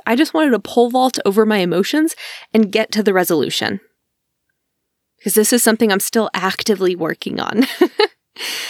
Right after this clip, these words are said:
It can be a useful skill to contemplate someone else's perspective in a conflict. It can also be a useful skill to analyze the conflict overall and to figure out where your own shortcomings are.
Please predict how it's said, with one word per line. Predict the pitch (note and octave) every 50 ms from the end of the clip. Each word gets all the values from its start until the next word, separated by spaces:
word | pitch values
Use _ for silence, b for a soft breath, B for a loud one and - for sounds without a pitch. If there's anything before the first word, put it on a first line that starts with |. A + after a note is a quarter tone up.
| B B B B B B _
It | - B3 A#3
can | - D#4 D4 C#4+
be | C#4+ D4+ -
a | - A#3+
useful | A#3 F#3+ G#3 A3+ A3 - - A3+ G#3+
skill | - - - G#3 F#3+ F#3+ F#3+
to | - -
contemplate | - - - - G#3 G3+ G#3 - A#3+ A3+ F#3+ - G3+ G3 F3 E3 -
someone | - G#3 G3+ F#3+ F3
else's | E3+ E3+ - - F#3 -
perspective | - F#3 F3+ - - E3+ F3 - - G#3+ F#3+ F3+
in | - F3+
a | F3 E3+
conflict. | - - F3 E3 E3 D#3+ - - - - - - - - - _ _ _ _ _ _ _ _ _ _ _ _ _ _ _ _ _ _ -
It | - G#3+
can | - A3 -
also | - A3 B3 A#3+ - C4+ A3+
be | A#3 A#3
a | A3+
useful | G#3 G3+ G#3+ - - G#3+ A3
skill | - - - G3+ F#3+ G#3+
to | - - - - -
analyze | A3 C4 D#4 E4+ E4+ A#3 F3+ E3 E3+ -
the | - -
conflict | - - F#3+ F#3 F#3 - G3+ F#3+ - -
overall | - G3 F3+ G3 F#3+ G#3+ B3 C4 G#3+ G3+ - - G3+
and | G#3 G#3
to | -
figure | G#3+ - G#3+ G3+ G#3
out | A3 G#3+ -
where | G#3 G3
your | F#3+ F#3+ F#3+ - - -
own | G#3+ A3 A3+ A3+ G#3+
shortcomings | - - G#3+ - - - G#3 E3+ D#3+ D#3+ D3+ - -
are. | - - - -